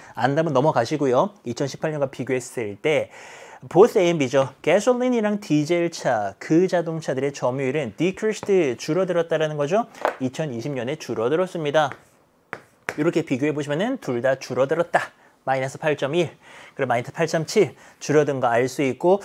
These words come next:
많이들 공감하시겠지만 요런 유형의 문제들 이십오 번부터 이십팔 번까지 정답 배치가 삼, 사, 오 번에 많이 되는 거 아시죠?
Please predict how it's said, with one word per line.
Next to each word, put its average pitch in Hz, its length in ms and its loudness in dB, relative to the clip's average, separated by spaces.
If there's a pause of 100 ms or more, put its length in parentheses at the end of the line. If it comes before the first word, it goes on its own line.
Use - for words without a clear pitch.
(400)
많이들 190 520 8
공감하시겠지만 185 1160 4
요런 196 380 6
유형의 175 300 2
문제들 139 400 0
이십오 127 320 2
번부터 143 260 0
이십팔 170 360 -4
번까지 165 320 0
정답 156 540 2
배치가 185 400 2
삼, 330 380 0
사, 349 240 0
오 143 200 2
번에 170 220 -2
많이 143 360 -2
되는 185 280 -2
거 170 120 -4
아시죠? 117 440 -4